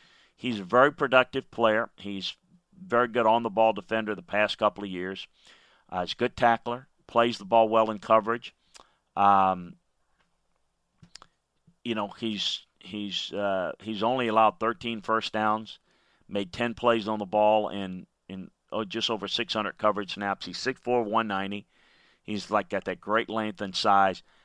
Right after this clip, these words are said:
I think he's maybe the best safety returning in Conference U S A. Certainly the most physically gifted, I'll say that.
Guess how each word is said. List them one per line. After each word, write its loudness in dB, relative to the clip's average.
I 10
think -4
he's -6
maybe -4
the -6
best 0
safety -4
returning -6
in -10
Conference -6
U -2
S -4
A. -2
Certainly -4
the -6
most -8
physically -8
gifted, -10
I'll -6
say -8
that. -6